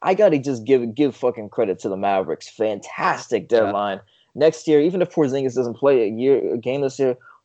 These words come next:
Speaker 1: who gives a shit? Get him healthy for next year.
Speaker 2: Yep.
Speaker 1: Porzingis and Luka could be a dominant force for years to come
Speaker 2: Yep.
Speaker 1: that people would wanna come play with.
Speaker 2: Yeah, but shout out, but shout out Lawrence Frank, shout out Jerry
Speaker 1: Yeah.
Speaker 2: West. They, they killed it.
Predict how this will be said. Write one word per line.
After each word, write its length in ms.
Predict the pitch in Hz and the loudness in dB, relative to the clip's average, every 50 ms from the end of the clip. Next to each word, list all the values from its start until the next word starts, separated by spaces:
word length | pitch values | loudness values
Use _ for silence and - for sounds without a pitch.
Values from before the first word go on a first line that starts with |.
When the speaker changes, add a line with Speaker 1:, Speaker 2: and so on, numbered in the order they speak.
| _ - | _ 2
Speaker 1:
who 140 | 185 190 156 | 2 4 6
gives 260 | 151 156 139 120 101 | 6 6 6 4 0
a 40 | 110 | -6
shit? 360 | - - - 147 135 - - | -8 -2 0 0 0 2 4
Get 140 | - 151 143 | 4 6 6
him 120 | 156 143 117 | 6 4 4
healthy 360 | 113 131 139 147 143 - 127 | 2 2 2 2 2 -2 -8
for 180 | - - 90 90 | -8 -8 -10 -8
next 340 | 82 80 127 127 - - | -6 -6 -8 -8 -6 0
year. 240 | 131 127 127 117 - - - _ _ _ _ 135 | 4 4 6 6 4 2 -6 _ _ _ _ 0
Speaker 2:
Yep. 140 | 131 127 113 | 2 4 4
Speaker 1:
Porzingis 260 | 151 147 143 - 143 | 2 2 -2 -4 -4
and 120 | 131 123 127 | -4 0 0
Luka 240 | 139 127 - 127 113 | 0 0 -2 -6 -4
could 360 | - - 123 117 110 110 - | 0 0 -2 0 -4 -8 -4
be 160 | - 135 131 | -2 0 0
a 100 | - - | 0 0
dominant 600 | 117 120 113 - 127 131 143 139 131 127 120 87 | -2 -4 0 2 2 2 2 0 -2 -4 -6 -8
force 340 | - - 127 127 120 120 - | -6 -2 0 0 0 0 -4
for 120 | - 101 107 | -8 -8 -8
years 320 | 110 117 127 135 131 - | -4 -2 -2 -2 -2 -4
to 80 | - - | -6 -8
come 220 | - - 123 123 | -4 -4 -2 0
Speaker 2:
Yep. 60 | 117 113 | 0 0
Speaker 1:
that 80 | 117 | 0
people 240 | - - _ - 113 | -2 -8 _ -6 -2
would 160 | 117 123 107 | -2 -2 0
wanna 240 | 110 120 120 120 - | 0 -2 -2 -2 -4
come 220 | - - 127 120 101 | -4 -6 -6 -6 -4
play 200 | - 80 67 58 | -4 -4 -4 -4
with. 240 | 57 - - _ _ _ _ _ _ _ - | -6 -10 -16 _ _ _ _ _ _ _ -4
Speaker 2:
Yeah, 160 | 123 123 123 | -2 -2 -2
but 200 | - - 123 - | -2 -4 -4 -4
shout 340 | - - 139 131 135 139 139 | -2 0 2 2 4 2 0
out, 140 | - - | -2 -4
but 80 | - - | -8 -8
shout 300 | - - - 131 139 139 | -6 -4 -2 0 0 0
out 160 | 139 135 127 107 | 0 0 -2 -2
Lawrence 400 | 117 123 117 117 117 113 110 - | 0 0 0 0 0 -2 -6 -12
Frank, 460 | - - 107 104 101 104 101 104 - - | -14 -10 -8 -8 -6 -8 -8 -10 -12 -12
shout 420 | - - - 117 117 117 120 117 | -12 -8 -6 -4 -4 -2 -2 -2
out 300 | 117 113 110 110 - - | -2 -2 -2 -4 -6 -8
Jerry 300 | - - 107 107 107 104 | -10 -6 -4 -4 -4 -4
Speaker 1:
Yeah. 40 | 104 | -6
Speaker 2:
West. 460 | 101 104 110 107 101 107 - - - _ | -8 -8 -6 -6 -8 -8 -12 -16 -10 _
They, 200 | 113 110 101 - - | -6 -6 -6 -6 -8
they 180 | 110 107 107 | -8 -6 -6
killed 320 | 107 - - 95 76 71 - | -6 -6 -6 -6 -4 -4 -4
it. 260 | 80 107 - - | -4 -4 -6 -10